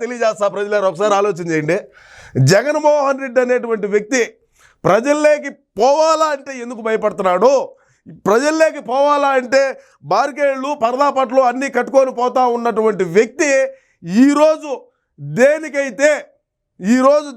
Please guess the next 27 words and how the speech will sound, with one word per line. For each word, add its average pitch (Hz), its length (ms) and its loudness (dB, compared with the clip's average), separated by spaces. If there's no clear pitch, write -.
దేనికైతే 262 520 0
ప్రజల్లోకి 285 580 0
నడుచుకుంటా 247 440 -2
పోతున్నాడు, 214 500 0
ఏం 285 100 4
అవసరం 262 340 -6
ఉండి 254 220 -4
పోతున్నాడు, 208 480 0
దేనికి 277 340 0
పోవాల్సి 247 360 -2
వచ్చింది 214 300 -2
అనేది 208 320 0
ఒకసారి 214 360 0
మీరు 185 160 0
ఆలోచన 208 260 -2
చేసుకోండి. 143 420 -4
ఎందుకంటే 160 440 2
ఇంతకుముందు 214 420 -2
ఎప్పుడు 269 180 -2
కూడా 277 160 2
పరదాపట్లు, 254 640 0
బార్గేళ్ళు, 262 580 2
వెయ్యి 233 200 2
మంది 269 140 -2
పోలీసు 269 260 -2
వాళ్ళు, 208 140 -2
అంటే 262 140 0